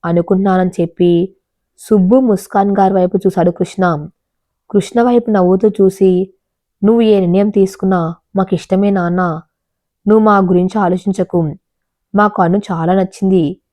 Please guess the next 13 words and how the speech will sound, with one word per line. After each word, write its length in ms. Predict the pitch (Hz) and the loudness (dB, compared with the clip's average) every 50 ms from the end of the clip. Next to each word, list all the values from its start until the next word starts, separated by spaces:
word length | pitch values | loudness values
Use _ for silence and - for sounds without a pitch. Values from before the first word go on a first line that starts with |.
| _ _ _ _ _ _ _ 190 | _ _ _ _ _ _ _ -2
నేను 180 | 208 220 214 | 0 0 0
తన్ని 220 | 214 214 202 202 196 | 0 0 0 0 0
చూసిన 340 | - 180 175 175 - 220 | 0 0 0 0 0 -2
మొదటిసారే 840 | 214 196 185 180 180 185 185 - - 190 185 180 180 175 160 160 170 - _ _ _ _ _ _ _ _ _ _ _ 196 | 0 2 2 2 2 0 0 0 0 0 2 2 2 0 0 -2 -6 -10 _ _ _ _ _ _ _ _ _ _ _ 0
నాకు 260 | 202 208 202 - 208 | 0 0 0 0 -2
తన్ని 260 | - 202 196 196 190 | 0 0 0 0 -2
కోడలుగా 420 | 196 - 180 170 180 185 202 208 202 208 | 0 0 2 2 4 4 2 2 0 0
చేసుకోవాలి 520 | 180 175 - - - 180 180 180 180 185 | -2 -2 -4 -6 -6 -4 -2 0 0 0
అనిపించింది. 800 | 185 180 175 - 185 185 180 - 185 180 185 175 156 165 143 - - _ _ _ _ _ _ _ _ _ _ _ _ _ _ 175 | 0 0 0 0 -2 -2 -2 -2 -2 0 0 0 0 -2 -6 -12 -18 _ _ _ _ _ _ _ _ _ _ _ _ _ _ -2
అను 200 | 185 190 214 247 | 0 2 2 2
నీకు 280 | 254 269 262 - 208 | 2 0 0 0 0
భార్య 380 | 185 180 170 165 170 180 202 202 | 0 2 0 0 0 0 2 2
అవ్వటం 480 | 196 190 190 185 185 170 170 175 190 | 2 2 0 0 -2 -2 -2 -4 -6